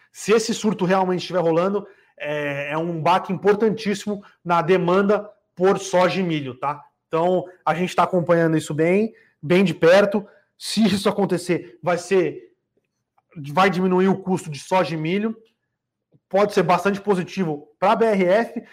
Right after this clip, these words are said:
que vai ter uma forte diminuição aí nos seus custos de produção, né? Lembrando que frango hoje nada mais é do que um processador de proteína, né? Ele, os caras colocam ele na granja, ele come soja e milho e tá pronto pro abate.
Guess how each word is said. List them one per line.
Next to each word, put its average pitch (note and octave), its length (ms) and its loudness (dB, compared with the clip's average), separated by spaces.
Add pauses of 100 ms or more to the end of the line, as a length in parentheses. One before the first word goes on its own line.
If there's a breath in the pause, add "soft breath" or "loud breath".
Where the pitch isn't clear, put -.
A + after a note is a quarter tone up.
(160 loud breath)
que F3 100 -10
vai F3 160 0
ter G3+ 80 0
uma F#3+ 160 -4
forte G3+ 360 -2
diminuição F#3+ 640 -2
aí E3 220 -2 (180 loud breath)
nos E3 140 -8
seus F3 180 -4
custos G3+ 220 -4
de F#3+ 100 -6
produção, F3+ 440 -2
né? F#3 100 0
Lembrando D#3+ 340 0
que F3 120 -12
frango F3 380 -2
hoje D#3 140 0
nada E3+ 180 0
mais D#3+ 220 -4
é E3+ 140 0 (200 loud breath)
do E3 100 -6
que F#3 100 -4
um F3 60 -2
processador F3 520 0
de D3 80 -8
proteína, F3+ 500 -2
né? F#3+ 180 -4 (220 soft breath)
Ele, C#3+ 400 -6 (800)
os - 80 -20
caras E3 220 -2
colocam F3+ 320 2
ele E3+ 80 0
na E3+ 120 0
granja, G#3+ 420 0 (180 loud breath)
ele E3 140 -2
come F#3+ 340 0 (340)
soja F#3 460 2
e E3+ 60 0
milho A#3 480 0 (320 loud breath)
e - 40 -14
tá F#3+ 120 2
pronto G3+ 300 0
pro G#3+ 120 2
abate. F3+ 420 0